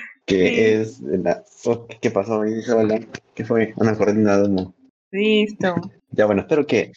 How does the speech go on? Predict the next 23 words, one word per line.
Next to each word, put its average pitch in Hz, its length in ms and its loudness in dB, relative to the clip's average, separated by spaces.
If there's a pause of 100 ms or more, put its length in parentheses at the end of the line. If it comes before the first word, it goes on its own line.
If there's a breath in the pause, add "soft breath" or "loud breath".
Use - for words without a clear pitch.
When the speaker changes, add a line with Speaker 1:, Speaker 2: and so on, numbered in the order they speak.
(100)
Speaker 1:
les 110 180 0
guste 127 200 -2
este 113 180 -2
episodio, 101 640 0
reseteados. 98 720 -2
Oh, 107 120 -2
Paulita, 120 300 0
apenas 143 220 -4
me 120 120 0
cortes, 92 380 0
Paulita. 82 580 -2 (380)
Speaker 2:
<laughs> - 1160 -2
Ya, 202 100 2
de 208 80 2
nuevo, 226 200 0
de 208 140 0
nuevo, 233 260 0
si 196 120 -4
quieres. 196 280 -2 (400)
Yo 220 100 2
lo 233 120 0
edito. 196 280 -2
Speaker 1:
De, 175 80 -2